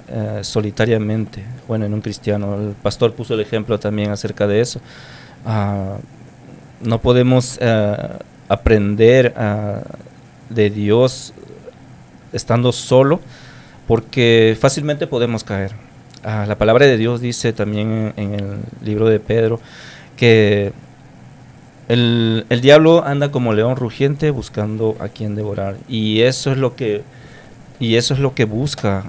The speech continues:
eh, el diablo. Busca gente así que esté apartado de Dios, pensando que, pues, ah, escuchando un mensaje por, por los medios o,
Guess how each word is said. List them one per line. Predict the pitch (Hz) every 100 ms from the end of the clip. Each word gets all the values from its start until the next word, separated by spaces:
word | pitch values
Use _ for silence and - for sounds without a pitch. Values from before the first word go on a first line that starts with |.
| -
eh, | 107 104 110
el | 104
diablo. | 104 101 98 101 110 - - - - - - - -
Busca | 107 - 127
gente | 123 123 127
así | - 113 117
que | 117
esté | - 113 113
apartado | 110 - 104 107 107 113
de | 113
Dios, | 101 104 110 117 - - - - - -
pensando | 104 113 123 127
que, | 120 110
pues, | - 107 98 95 - - - - - -
ah, | 90 90 82 87 - - - -
escuchando | 120 - 110 120 120 131
un | 131
mensaje | 127 120 120 123
por, | 120 107 104 104 - - - - -
por | 101
los | 101 101
medios | 110 127 120 113 113 110 110 -
o, | 113 104 101 107 113